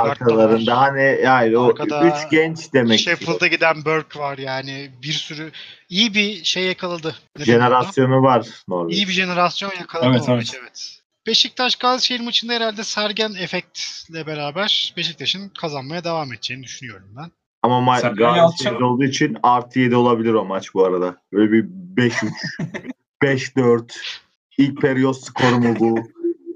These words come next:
Speaker 2: gibi yorumlar olabilir.
Speaker 1: Evet, Larkin kırk sayıyla ilk periyodu bitirecek, evet.
Speaker 3: Evet.
Speaker 1: Alacak.
Speaker 2: Evet.
Speaker 3: Ser-, Sergen Yalçın hakkında ne düşünüyorsunuz Beşiktaş Teknik Direktörlüğü'nde?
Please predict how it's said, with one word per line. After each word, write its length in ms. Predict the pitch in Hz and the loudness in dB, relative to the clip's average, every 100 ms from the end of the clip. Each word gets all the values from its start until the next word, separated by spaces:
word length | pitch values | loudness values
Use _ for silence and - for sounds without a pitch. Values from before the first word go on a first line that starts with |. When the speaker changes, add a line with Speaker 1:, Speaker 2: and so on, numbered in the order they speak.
| - | -2
Speaker 2:
gibi 180 | 107 110 | 2 4
yorumlar 320 | 110 110 110 | 4 4 4
olabilir. 540 | 110 107 98 95 - - - _ _ _ - | 4 2 0 -4 -10 -12 -18 _ _ _ -16
Speaker 1:
Evet, 200 | 117 110 - | -14 -14 -18
Larkin 480 | 127 131 147 151 - | -12 -2 -2 -2 -6
kırk 240 | 151 180 - | -6 -6 -6
sayıyla 360 | 151 147 156 | -6 -6 -6
ilk 180 | 165 - | -10 -10
periyodu 300 | 143 139 165 | -12 -12 -14
bitirecek, 440 | 165 147 123 120 | -12 -12 -12 -10
evet. 180 | 165 180 143 | -6 -6 -8
Speaker 3:
Evet. 100 | 139 _ _ _ | -16 _ _ _
Speaker 1:
Alacak. 340 | 131 - 131 131 | -6 -2 0 2
Speaker 2:
Evet. 120 | 131 | 2
Speaker 3:
Ser-, 640 | 131 - 202 208 226 254 - _ 170 165 _ | 0 0 -2 0 -2 -2 -6 _ -20 -20 _
Sergen 400 | - 127 131 156 | -6 -4 -2 2
Yalçın 300 | 160 160 175 | 2 2 -2
hakkında 320 | 175 - 226 | -6 -6 -6
ne 140 | 214 131 | -4 -6
düşünüyorsunuz 540 | - 117 117 117 110 | -8 -8 -10 -12 -10
Beşiktaş 400 | 120 - 120 117 | -8 -8 -8 -8
Teknik 440 | 127 123 135 - | -10 -12 -14 -12
Direktörlüğü'nde? 680 | 123 117 120 110 110 117 175 | -12 -10 -8 -8 -8 -8 -10